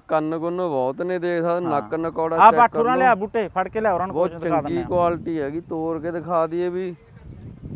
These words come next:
Speaker 1: ਕਿਤੇ ਉਹ ਤਾਂ ਨਹੀਂ, ਲੰਗੜੀ ਲੂੰਗੜੀ ਤਾਂ ਨਹੀਂ ਹੈਗੀ
Speaker 2: ਨਹੀਂ
Speaker 1: ਕਿਤੇ?
Speaker 2: ਜੀ, ਨਹੀਂ।
Speaker 1: ਹਾਂ।
Speaker 2: ਆਹ ਦੇਖੋ ਬੱਕਰੇ ਦਾ ਰਿਜ਼ਲਟ ਦੇਖੋ ਜੀ।
Speaker 1: ਅੱਛਾ।
Speaker 2: ਹਾਂ।
Speaker 1: ਲੈ ਵੀ ਮਿੱਤਰੋ,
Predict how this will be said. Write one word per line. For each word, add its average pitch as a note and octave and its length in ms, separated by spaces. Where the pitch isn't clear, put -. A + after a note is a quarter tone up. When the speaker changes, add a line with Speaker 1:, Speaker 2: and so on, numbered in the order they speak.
Speaker 1:
ਕਿਤੇ E3 200
ਉਹ D3 180
ਤਾਂ F#3+ 100
ਨਹੀਂ, F#3+ 180
ਲੰਗੜੀ E3 340
ਲੂੰਗੜੀ E3 320
ਤਾਂ F#3+ 100
ਨਹੀਂ F#3 120
ਹੈਗੀ F3+ 120
Speaker 2:
ਨਹੀਂ F3+ 140
Speaker 1:
ਕਿਤੇ? F#3+ 120
Speaker 2:
ਜੀ, F#3 140
ਨਹੀਂ। D#3 220
Speaker 1:
ਹਾਂ। C3 80
Speaker 2:
ਆਹ F#3+ 240
ਦੇਖੋ G#3+ 300
ਬੱਕਰੇ G3+ 360
ਦਾ A3+ 120
ਰਿਜ਼ਲਟ G3+ 320
ਦੇਖੋ F3 340
ਜੀ। D#3+ 160
Speaker 1:
ਅੱਛਾ। D3+ 420
Speaker 2:
ਹਾਂ। B2 420
Speaker 1:
ਲੈ A#2 120
ਵੀ C3+ 100
ਮਿੱਤਰੋ, D#3+ 460